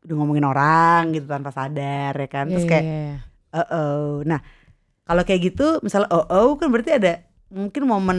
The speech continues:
Speaker 1: lima detik gue unconscious, oke, gue langsung sadar lagi gitu. Kayak, "Oke, ya udah, tenang, tenang, tenang,
Speaker 2: Tapi
Speaker 1: jangan."
Speaker 2: gue suka kayak gitu sih, terus gue koreksi.
Speaker 1: Oh, lo di saat itu juga
Speaker 2: Iya,
Speaker 1: lo
Speaker 2: misalnya
Speaker 1: bilang,
Speaker 2: kayak,
Speaker 1: "Eh, enggak juga dia, baik deh ternyata," gitu.
Speaker 2: Enggak, enggak, enggak, enggak, enggak, enggak.
Speaker 1: <laughs>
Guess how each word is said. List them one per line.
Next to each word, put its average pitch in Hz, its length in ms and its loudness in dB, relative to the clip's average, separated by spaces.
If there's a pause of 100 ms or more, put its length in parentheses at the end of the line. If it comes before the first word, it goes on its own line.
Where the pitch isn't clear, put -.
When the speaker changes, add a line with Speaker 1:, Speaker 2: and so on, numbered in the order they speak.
(120)
Speaker 1:
lima 180 260 2
detik 185 220 0
gue 220 120 2
unconscious, 185 600 -2
oke, - 220 -6
gue 185 200 0
langsung 156 220 -6
sadar 143 260 -4
lagi 135 380 -4
gitu. 151 400 -8
Kayak, 139 320 -6 (460)
"Oke, - 260 -8 (500)
ya 151 200 -20
udah, 139 160 -12
tenang, 143 240 -10
tenang, 143 240 -10
tenang, 139 240 -10
Speaker 2:
Tapi 143 180 0
Speaker 1:
jangan." 311 100 4
Speaker 2:
gue 320 120 4
suka 254 220 0
kayak 180 260 2
gitu 185 160 -2
sih, 269 160 -4
terus 254 180 -4
gue 214 140 0
koreksi. 190 500 -4 (260)
Speaker 1:
Oh, 165 120 -2
lo 220 260 4
di 170 180 -6
saat 156 240 -2
itu 156 220 -10
juga 151 320 -2 (140)
Speaker 2:
Iya, 175 180 0
Speaker 1:
lo 165 100 -2
Speaker 2:
misalnya 185 240 2
Speaker 1:
bilang, 214 120 0
Speaker 2:
kayak, 190 100 -2
Speaker 1:
"Eh, 247 80 6
enggak 185 180 6
juga 180 180 2
dia, 262 140 4
baik 202 240 4
deh 277 140 2
ternyata," 247 320 2
gitu. 214 200 4 (380)
Speaker 2:
Enggak, 269 200 2
enggak, 226 180 4
enggak, 185 180 2
enggak, 165 220 0
enggak, 160 240 -2
enggak. 156 240 -6
Speaker 1:
<laughs> - 60 -20